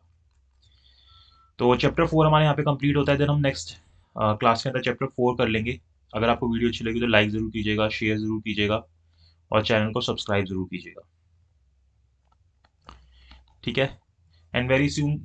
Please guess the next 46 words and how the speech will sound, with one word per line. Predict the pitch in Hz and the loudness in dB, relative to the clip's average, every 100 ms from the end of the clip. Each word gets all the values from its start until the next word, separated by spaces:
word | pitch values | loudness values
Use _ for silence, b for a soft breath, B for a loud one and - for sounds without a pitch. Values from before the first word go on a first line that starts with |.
| - - | -10 -4
हम | 135 131 | -4 0
क्लैट | 127 120 120 | 2 2 2
की | 123 | -8
प्रिपरेशन | 131 123 120 | -6 -6 -6
की | 131 117 | -10 -6
भी, | 127 | -2
अ, | 123 113 110 107 | 0 2 0 -2
इसके | - 120 | -6 -6
ऊपर | 120 117 | -2 -2
वीडियो | 107 110 | 0 -2
स्टार्ट | 117 - 110 - | -4 -2 -2 -2
करेंगे, | 110 107 107 | -6 -4 -4
तो | 110 | -2
उसके | 104 - | -2 -2
लिए | 107 104 | -4 -2
भी | 110 | 0
आप | 104 101 | 0 -2
जो | 104 | -6
भी | 104 | -4
आपके | - 101 | -6 -8
फ्रेंड्स | 104 101 | -8 -6
हैं | 104 | -6
उनको | 101 | -6
बता | 104 101 101 | -4 -2 -4
सकते | 104 98 | -4 -10
हैं | 101 | -10
कि | 110 | -8
यहाँ | 104 | -6
से | 95 107 | -6 -6
हम | |
क्लैट | 107 98 - | -4 -4 -4
की | |
प्रिपरेशन | 98 95 92 95 | -10 -10 -10 -8
भी | 104 | -8
स्टार्ट | - 92 | -6 -6
करेंगे। | - 90 95 | -6 -10 -6
अभी | 95 110 | -4 -4
हम | |
सिर्फ | 110 113 110 | -4 -6 -4
जुडिशरी | 107 104 - | -2 -4 -6
की | 117 | -6
कर | 117 107 | -4 -4
रहे | 113 | -4
हैं | |
यहाँ | 117 117 | -6 -6
पे, | 139 | -10